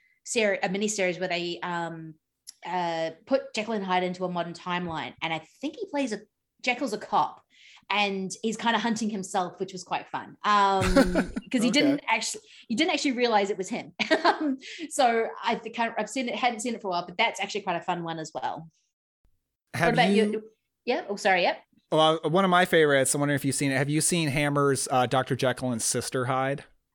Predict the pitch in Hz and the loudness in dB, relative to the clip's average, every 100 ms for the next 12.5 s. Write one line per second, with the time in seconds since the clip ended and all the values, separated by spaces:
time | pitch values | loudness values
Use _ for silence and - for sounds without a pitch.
0 | - 175 170 156 165 156 143 160 - - | -2 0 0 2 2 2 0 -8 -18 -18
1 | _ _ 123 127 113 107 113 226 233 110 | _ _ -2 0 0 0 4 6 8 6
2 | 107 113 107 110 110 - _ - 233 254 | 4 0 -2 -2 -4 -8 _ -6 0 2
3 | 294 277 220 214 208 226 214 220 220 302 | 2 0 2 2 0 -2 -4 -4 -2 -2
4 | - 190 190 196 202 202 - 214 226 226 | -2 -2 0 0 -2 -4 -6 -4 -2 -2
5 | 247 190 - _ - 226 233 - - 220 | -4 -8 -14 _ -6 -4 -4 -6 -6 -4
6 | 208 220 233 240 240 - 190 196 190 - | 0 0 0 0 -2 -8 -2 -2 -2 -4
7 | 208 185 170 - - 202 175 190 185 180 | -2 -2 -6 -16 -14 -4 2 2 2 -2
8 | 170 190 196 180 165 160 165 175 175 208 | -4 -2 -2 -4 -6 -8 -2 -2 -2 -6
9 | 214 190 190 190 185 196 180 - _ _ | -4 -2 0 -2 0 0 0 -4 _ _
10 | _ _ _ 196 302 427 233 427 - - | _ _ _ 0 0 0 0 0 -2 -6
11 | - 226 220 233 233 247 220 226 208 185 | -2 0 2 0 -2 -4 -4 -4 -4 -6
12 | 170 180 185 190 185 | -6 -8 -6 -4 -6